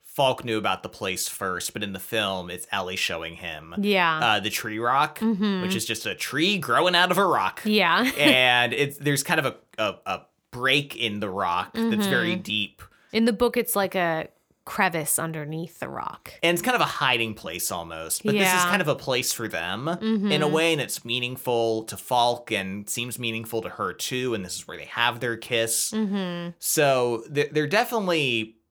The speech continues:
Speaker 1: sharing these moments together, and it seems like they're hesitantly getting more attached to one another.
Speaker 2: Yeah, but she died not too long after that. We
Speaker 1: No,
Speaker 2: know
Speaker 1: yeah,
Speaker 2: that.
Speaker 1: yeah.
Speaker 2: And so it's very, you know, tinged with this sadness and this never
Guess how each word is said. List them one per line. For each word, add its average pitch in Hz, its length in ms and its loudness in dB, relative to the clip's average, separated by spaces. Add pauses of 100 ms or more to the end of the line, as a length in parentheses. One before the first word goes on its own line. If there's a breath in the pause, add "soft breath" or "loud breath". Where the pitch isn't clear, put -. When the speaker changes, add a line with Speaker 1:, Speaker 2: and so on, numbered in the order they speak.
(220)
Speaker 1:
sharing 120 540 0
these 104 160 -6
moments 95 420 -6
together, 85 760 -8 (100)
and 120 140 -2
it 117 120 -6
seems 202 680 -4
like 185 260 0
they're 156 160 2
hesitantly 147 1120 -2 (580 soft breath)
getting 139 360 0
more 131 200 0
attached 117 500 -2
to 147 60 -2
one 131 180 0
another. 135 560 -2
Speaker 2:
Yeah, 175 420 2 (200)
but 220 120 -2
she - 200 2
died 196 400 4
not 175 340 -2
too 160 180 -8
long 160 240 -4
after 143 280 -10
that. - 200 -8
We 123 80 -4
Speaker 1:
No, 104 360 0
Speaker 2:
know 170 60 0
Speaker 1:
yeah, 92 540 -2
Speaker 2:
that. - 60 -12
Speaker 1:
yeah. 85 280 -6
Speaker 2:
And 214 180 0
so 220 180 2
it's 208 160 -2
very, 190 560 -2
you 196 160 -2
know, 165 140 0
tinged 180 540 -4
with 160 160 -8
this 151 140 -8
sadness 147 680 -4
and 156 200 -8
this 143 300 -6
never 151 520 -6